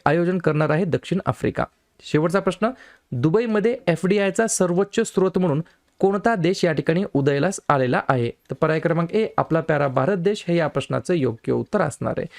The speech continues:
तर दुबईमध्ये एफडीआय म्हणजेच काय? फॉरेन डायरेक्ट इन्व्हेस्टमेंट, थेट परकीय गुंतवणूकचा सर्वोच्च स्रोत म्हणून भारत देश या ठिकाणी उदयास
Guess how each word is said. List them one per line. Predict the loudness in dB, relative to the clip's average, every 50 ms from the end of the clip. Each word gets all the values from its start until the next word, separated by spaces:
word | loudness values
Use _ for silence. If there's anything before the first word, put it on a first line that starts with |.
| -20 -20 _ -4
तर | -4 -2
दुबईमध्ये | 0 0 2 2 2 2 2 0 0 0 0 -2 -2 -6 _ _ _ _
एफडीआय | -2 -2 0 0 0 2 2 2 2 2 2 0 -2 -4 -4
म्हणजेच | -2 -2 0 0 0
काय? | 0 0 -2 -2 -2 _ -2
फॉरेन | 0 2 2 2 2 0 0 0
डायरेक्ट | 2 2 2 2 0 -2 -2 -2
इन्व्हेस्टमेंट, | 0 0 2 2 0 0 -2 -4 -4 -4 -6 -8 _ 0
थेट | 0 0 0 0 -2
परकीय | 0 0 0 0 0 -2 -2 0 0 0
गुंतवणूकचा | 2 0 0 0 0 0 0 0 -2 -6 -8 -14 -20 -20 -20 _ _ -2 -2 0
सर्वोच्च | 0 0 0 0 2 0 -2 -2 0 -2
स्रोत | -2 0 0 0 0 2 2
म्हणून | 2 2 2 2 0 2 2
भारत | 2 2 2 0 0
देश | 0 0 0 0 0 0
या | 0
ठिकाणी | 0 0 0 0 0 0 0
उदयास | 0 0 0 2 2 0 0 -2 -8